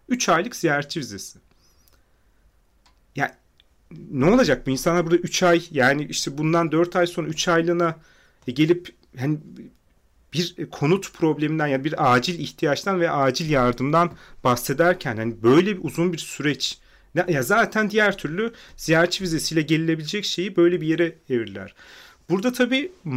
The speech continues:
e, özellikle bakanlıkların ciddi anlamda payı var. İkincisi de diplomatik misyonların da bence bu konuda yeterli baskısı olduğunu düşünmüyorum ben Türkiye tarafından.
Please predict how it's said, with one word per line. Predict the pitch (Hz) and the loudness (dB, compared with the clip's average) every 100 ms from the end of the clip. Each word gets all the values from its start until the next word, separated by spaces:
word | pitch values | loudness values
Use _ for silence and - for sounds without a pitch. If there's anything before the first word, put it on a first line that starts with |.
| 135 143 | -4 0
e, | 127 127 - - 160 151 _ _ _ _ _ - | 2 0 -6 -14 -14 -14 _ _ _ _ _ -4
özellikle | 147 165 190 156 | 0 2 2 2
bakanlıkların | 135 170 - 160 170 180 208 | 0 2 0 0 2 2 2
ciddi | 196 - - | -4 -6 0
anlamda | 135 117 107 101 101 | 0 0 -4 -8 -10
payı | - 147 180 | -6 -4 -4
var. | 196 - | -6 -10
İkincisi | 175 - 185 190 - 240 | -12 -4 -4 -2 -6 -4
de | 226 254 _ _ _ _ _ _ _ - - - - - _ _ _ _ _ _ _ 123 | -6 -8 _ _ _ _ _ _ _ -20 -20 -20 -20 -20 _ _ _ _ _ _ _ -8
diplomatik | 127 165 170 - | 0 2 2 2
misyonların | 196 165 180 165 165 180 208 | 0 0 2 4 4 4 4
da | 151 | 4
bence | 120 107 104 | 4 0 -4
bu | 101 | -6
konuda | - 117 110 | -2 0 0
yeterli | 104 123 110 104 | -2 -2 -2 -2
baskısı | 107 104 - - | -4 -4 -6 -4
olduğunu | 117 110 107 | -4 -4 -8
düşünmüyorum | - 151 113 98 | -8 -6 -6 -6
ben | 95 | -10
Türkiye | - - 107 98 | -12 -12 -10 -10
tarafından. | - 101 123 127 190 | -10 -8 -8 -8 -8